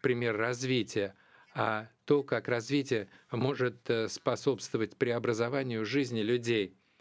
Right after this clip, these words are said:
Цифры, э, говорят сами за себя. А, от одной из беднейших стран в восьмидесятом году, э, Вьетнам, э, добился темпа роста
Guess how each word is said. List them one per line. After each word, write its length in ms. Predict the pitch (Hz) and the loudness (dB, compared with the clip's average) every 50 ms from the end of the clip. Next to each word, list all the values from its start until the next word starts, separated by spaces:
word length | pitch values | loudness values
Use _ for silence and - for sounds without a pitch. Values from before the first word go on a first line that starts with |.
| _ _ _ _ _ _ _ _ _ _ _ _ _ _ _ - - 190 190 _ _ _ _ 170 170 _ _ _ _ _ _ _ _ _ | _ _ _ _ _ _ _ _ _ _ _ _ _ _ _ -20 -20 -20 -20 _ _ _ _ -20 -20 _ _ _ _ _ _ _ _ _
Цифры, 800 | - - - 156 151 139 131 - 127 117 110 104 104 98 95 - _ _ _ _ _ _ _ _ _ _ _ _ _ _ _ _ _ _ _ _ _ _ _ | -4 2 4 4 4 4 2 2 2 2 4 2 0 0 -4 -6 _ _ _ _ _ _ _ _ _ _ _ _ _ _ _ _ _ _ _ _ _ _ _
э, 320 | - 113 101 104 101 101 98 120 123 135 - 143 | -2 0 2 2 2 0 -2 -4 -10 -16 -16 -8
говорят 420 | 131 110 117 117 120 131 135 131 - | 0 2 2 4 4 2 0 -2 -2
сами 320 | - - 143 131 127 127 | -2 -2 -2 0 -2 -2
за 180 | 117 113 127 120 | 0 0 0 0
себя. 540 | - - 147 139 127 131 113 104 92 90 - _ _ _ _ _ _ _ _ _ _ _ _ _ _ _ - | 0 0 0 0 2 2 0 0 -2 -6 -10 _ _ _ _ _ _ _ _ _ _ _ _ _ _ _ -4
А, 380 | 117 110 120 120 - 113 113 110 | -4 -2 -2 -2 -4 -4 -4 -4
от 160 | 107 101 - | -4 -2 -2
одной 200 | 117 107 131 123 | 0 2 2 0
из 80 | 110 113 | 0 0
беднейших 600 | 117 117 110 120 131 135 127 120 - - 120 - | -2 -2 0 0 -2 -2 -2 -2 -2 -2 -4 -4
стран 340 | - - 139 123 117 113 | -2 -2 -2 -2 -2 -2
в 40 | 104 | -4
восьмидесятом 760 | 107 101 - 123 110 113 123 110 - - 143 139 - 139 120 | -6 -6 -6 -6 -6 -4 -4 -2 -2 -2 -2 0 -2 -4 -2
году, 380 | 107 120 113 107 107 107 95 - - - - _ _ _ _ _ _ - | 0 0 0 0 0 -2 -2 -2 -6 -16 -20 _ _ _ _ _ _ -2
э, 220 | 110 110 110 101 | 0 0 0 -2
Вьетнам, 720 | 95 101 127 123 120 127 127 131 131 131 127 127 127 131 131 | 0 0 0 0 0 -2 -4 -4 -4 -4 -4 -6 -6 -8 -4
э, 380 | 120 110 110 110 110 110 113 | -2 -2 -2 -2 -2 -4 -6
добился 640 | 113 107 120 117 110 120 127 120 - - 123 113 110 - - - - _ _ _ | -4 -2 -2 0 0 0 0 0 0 -2 -2 -2 -2 -6 -10 -20 -20 _ _ _
темпа 380 | - 139 123 113 117 - 117 113 | -2 0 0 0 0 0 0 0
роста 520 | 120 127 127 113 - - 123 113 107 - | 2 0 0 -2 -2 -2 -2 -2 -2 -4